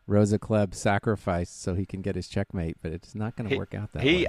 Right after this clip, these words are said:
Speaker 2: absolutely, he is so smug. When, when he says, "Who is Bond compared to Kr-, Kronstein?" and he smugly turns to Blofeld, he thinks, you know, when old General Gogol is just about to come in. That keeps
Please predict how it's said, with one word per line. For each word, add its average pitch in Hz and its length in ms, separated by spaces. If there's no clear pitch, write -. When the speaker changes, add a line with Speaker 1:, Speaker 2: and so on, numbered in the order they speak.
Speaker 2:
absolutely, 139 800
he 165 260
is 147 100
so 175 300
smug. 147 440
When, 147 260
when 175 240
he 202 160
says, 98 680
"Who 170 220
is 175 140
Bond 101 600
compared 117 500
to 113 80
Kr-, - 240
Kronstein?" 87 760
and 123 140
he 131 100
smugly 151 640
turns 131 380
to 113 100
Blofeld, 107 640
he 175 160
thinks, - 460
you 107 100
know, 98 200
when 113 160
old 107 200
General 107 260
Gogol 90 480
is 87 160
just - 160
about 82 140
to 76 60
come 87 140
in. 85 120
That 202 180
keeps - 400